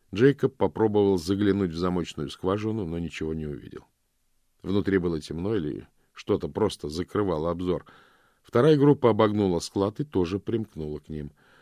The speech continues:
Один из агентов покачал головой, показывая, что других выходов нет. Они присели у двери слева, а группа Манкузо справа.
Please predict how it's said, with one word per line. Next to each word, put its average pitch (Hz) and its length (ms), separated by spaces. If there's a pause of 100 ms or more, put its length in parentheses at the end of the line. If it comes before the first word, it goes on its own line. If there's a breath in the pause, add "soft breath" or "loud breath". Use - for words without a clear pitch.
(160 soft breath)
Один 107 300
из 95 100
агентов 104 440
покачал 95 440
головой, 92 400
показывая, 82 560
что - 220
других 78 460
выходов 78 440
нет. 78 300 (680)
Они 104 220
присели 95 400
у 90 100
двери 80 300
слева, 104 400
а 82 160
группа 82 320
Манкузо 76 500
справа. - 540